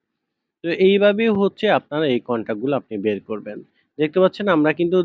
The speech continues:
লাস্টে তিনশো ছাব্বিশ না-, নাম্বার একটা দেখেছিলাম, সেই নাম্বারটি আমরা এখন দেখব ফুল। সেটার জন্য থ্রি আইকনে ক্লিক করে দিব।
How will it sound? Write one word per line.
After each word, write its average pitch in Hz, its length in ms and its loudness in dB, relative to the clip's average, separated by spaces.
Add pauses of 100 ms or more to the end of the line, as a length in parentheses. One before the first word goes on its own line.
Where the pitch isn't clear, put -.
(160)
লাস্টে 135 360 0
তিনশো 139 340 -4
ছাব্বিশ 135 520 -4
না-, 117 260 -6
নাম্বার 117 400 -2
একটা 117 380 -8
দেখেছিলাম, 120 640 -6 (400)
সেই 175 200 0
নাম্বারটি 147 500 -2
আমরা 127 240 0
এখন 123 240 -4
দেখব 113 320 -4
ফুল। 135 360 -4 (320)
সেটার 151 240 -2
জন্য 175 260 -2
থ্রি 147 320 0
আইকনে 139 480 0
ক্লিক - 260 -6
করে 123 240 -2
দিব। 151 260 -4